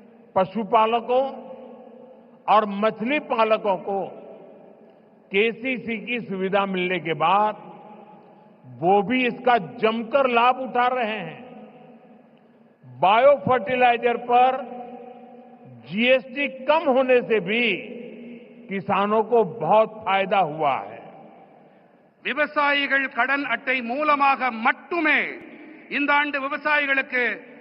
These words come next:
Speaker 2: பத்து ல-, பத்தாயிரம் கோடி ரூபாய்க்கும் அதிகமான உதவிகள் அளிக்கப்பட்டிருக்கின்றன।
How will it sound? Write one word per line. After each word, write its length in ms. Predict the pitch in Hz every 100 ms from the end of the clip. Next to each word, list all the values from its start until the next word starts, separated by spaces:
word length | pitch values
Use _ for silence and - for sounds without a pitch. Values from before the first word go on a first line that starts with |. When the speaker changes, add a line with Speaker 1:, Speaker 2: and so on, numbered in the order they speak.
| - - - -
Speaker 2:
பத்து 300 | 262 - 339
ல-, 160 | 311 285
பத்தாயிரம் 680 | 226 - 339 330 330 311 294
கோடி 300 | 285 294 285
ரூபாய்க்கும் 560 | 294 302 294 294 285 277
அதிகமான 460 | 277 277 269 269 254
உதவிகள் 520 | 247 302 311 269 254 185 - -
அளிக்கப்பட்டிருக்கின்றன। 1120 | 233 302 285 269 240 240 240 233 220 202 190